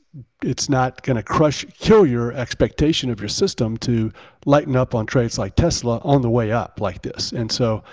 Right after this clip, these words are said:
um, but I will say that, um, you know, we had this one guy here that everybody makes a joke about. I don't know if you heard about this, but he's a basketball player, and they asked him one day, they said, uh, something about practice. And he was a really good player,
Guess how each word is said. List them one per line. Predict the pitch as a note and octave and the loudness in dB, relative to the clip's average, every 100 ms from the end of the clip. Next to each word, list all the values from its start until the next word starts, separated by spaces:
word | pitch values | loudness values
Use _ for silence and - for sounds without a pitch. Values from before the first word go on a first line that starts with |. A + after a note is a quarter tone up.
| - - - _ _ | -20 -20 -20 _ _
um, | - A2+ G#2 - _ _ - - | -2 -2 -4 -10 _ _ -20 0
but | D#3 | 4
I | D#3+ | 4
will | A3 | 2
say | - D3 | 2 0
that, | A#2 A2+ - | 0 -4 -2
um, | A#2 F#2 F#2 - _ | -4 -4 -8 -18 _
you | A#2+ | -4
know, | D3 | -2
we | C3 | 0
had | C#3+ | 0
this | C3 A#2+ B2 | 0 -2 -2
one | A#2 B2 | -2 -2
guy | A2+ G#2 | -2 -2
here | G2 A2+ G#2+ F#2+ - - _ _ _ _ _ | -2 -2 -4 -6 -14 -20 _ _ _ _ _
that | C#3+ A#2 | -2 0
everybody | C3 C3 B2 A2 G#2 | 0 2 2 0 -2
makes | A#2+ A#2 B2+ | -2 -2 -2
a | |
joke | - C#3 B2 | 2 2 4
about. | A2 G#2+ A2 | 0 0 0
I | |
don't | C#3 | 0
know | A#2+ | 0
if | - | 0
you | |
heard | A#2 | 0
about | A2 G#2+ | 0 -2
this, | A#2 G#2+ | -2 4
but | |
he's | E3 B2 | 4 6
a | |
basketball | G#2+ A#2+ A#2 B2+ A2+ | 4 4 4 2 0
player, | - A#2+ | 0 0
and | A2+ | 0
they | A#2 | -2
asked | B2 C3 - | -2 -2 -4
him | A2+ B2 | -6 -6
one | B2 | -6
day, | B2 C3+ | -2 -2
they | A#2 | -2
said, | A2+ - A2+ - | -4 -6 -6 -6
uh, | A#2 | -6
something | G#2+ C#3+ B2 | -4 -4 -4
about | A2 G#2+ - | -2 -2 0
practice. | - D#3 - - - | 0 0 -4 -12 -4
And | D3+ | 0
he | |
was | G3 | 2
a | D3 | 0
really | C3 | 0
good | B2 - | -2 -2
player, | - G2+ F#2 | -4 -4 -6